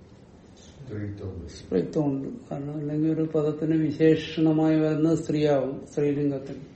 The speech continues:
Speaker 2: അപ്പൊ ഇവിടെ അങ്ങനെയല്ല,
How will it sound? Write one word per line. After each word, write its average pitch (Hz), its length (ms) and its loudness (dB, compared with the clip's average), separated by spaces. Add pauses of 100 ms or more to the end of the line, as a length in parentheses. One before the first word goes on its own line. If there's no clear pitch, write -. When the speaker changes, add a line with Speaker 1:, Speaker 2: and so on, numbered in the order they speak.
(3250)
Speaker 2:
അപ്പൊ - 140 -6
ഇവിടെ 147 220 2
അങ്ങനെയല്ല, 156 640 4